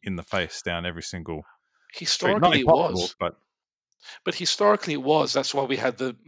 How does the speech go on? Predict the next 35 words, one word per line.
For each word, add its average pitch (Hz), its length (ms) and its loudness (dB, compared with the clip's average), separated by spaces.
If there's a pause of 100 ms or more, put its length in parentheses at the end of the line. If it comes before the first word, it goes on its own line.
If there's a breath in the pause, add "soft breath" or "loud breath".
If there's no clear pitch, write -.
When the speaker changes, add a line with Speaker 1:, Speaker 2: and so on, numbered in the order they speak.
Speaker 2:
<clears throat> - 200 -8
marginalization 127 1200 2
of 117 120 -12 (500)
religious 123 440 -4
minorities 120 560 -2
in 131 120 -4
all 170 160 0
civilizations. 113 840 -6
It 127 60 -12
was 113 120 -10
the 135 60 -12
Christians 165 460 -6
first, 127 540 2 (580 loud breath)
was - 300 -8 (300)
Jews 139 360 0
in 120 80 -6
some 127 240 0
Christian 123 360 -4
cities 117 320 -6
later 113 280 -6
on. 107 300 -6
You 110 80 -10
know, 110 200 -4
I 127 40 -4
mean, 139 120 -6
th-, - 220 -18
th-, 160 160 -14
this 170 160 -6
Speaker 1:
Yeah. 170 60 -4
Speaker 2:
is - 160 -4 (560 loud breath)
part 165 280 4
and 135 120 -10
parcel 135 440 2
of 107 80 -12
what 117 200 -4